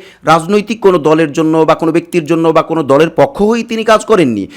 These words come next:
তিনি কাজ করেছেন রাজনীতির বাইরে থেকে ইসলামের জন্য। অতএব ফারাবিকেও রাজনীতির বাইরে রাখুন। তার মানে রাজনীতির মধ্যে এভাবে টেনে আনবেন না যে, "ফারাবি তো আমার দলের না, ফারাবি তো আমাদের আদর্শের না, ফারাবি তো আমাদের কেউ না, ফারাবি তো আমার মাসলাকের না।"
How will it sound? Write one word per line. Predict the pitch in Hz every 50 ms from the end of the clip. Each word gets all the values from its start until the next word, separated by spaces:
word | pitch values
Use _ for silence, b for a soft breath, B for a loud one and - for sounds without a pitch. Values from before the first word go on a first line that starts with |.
| B B B -
তিনি | 202 220 254
কাজ | - 226 208 208 208
করেছেন | 208 208 208 - 226 226 202
রাজনীতির | 175 165 160 139 151 180 175 180 170 151
বাইরে | 147 139 156 170 175
থেকে | - 190 - 202
ইসলামের | 180 160 - - 226 240 269 285 208
জন্য। | 147 151 120 113 104 98 90 B B B B B
অতএব | 165 165 - 220 220 214 -
ফারাবিকেও | - - 160 180 202 214 208 226 - 240 233
রাজনীতির | 220 196 180 170 190 208 220 196 190
বাইরে | 170 180 202 226 220 214
রাখুন। | 180 147 - - 113 101 95 B B B B _
তার | 190 202 202
মানে | 208 208 214 214 214 208 B B B
রাজনীতির | - 170 185 180 180 208 220 214 254 254
মধ্যে | 240 226 196 190 214 214
এভাবে | - 190 190 202 208 220 220
টেনে | 208 196 196 196 196
আনবেন | 175 170 170 190 202 175
না | 165 156
যে, | 139 143 151 143 B B B B B -
"ফারাবি | - 254 262 269 262 269
তো | 254 - 262
আমার | 240 220 208 220 240 233 185
দলের | 165 170 147 135 131 127
না, | 127 131 127 123
ফারাবি | - 208 220 233 247 240 254 240
তো | - 247
আমাদের | 233 220 226 240 240 247 247
আদর্শের | 226 214 190 214 180 - - 202 185
না, | 180 175 175
ফারাবি | 175 196 214 233 247 247 247
তো | 240 262
আমাদের | 254 233 226 226 247 226 262 262 240
কেউ | - - 233 202 185
না, | 165 147 135
ফারাবি | - 190 202 226 220 240 233
তো | - -
আমার | 226 240 269 285
মাসলাকের | 262 254 - - - 214 190 196 180 156
না।" | 147 131 107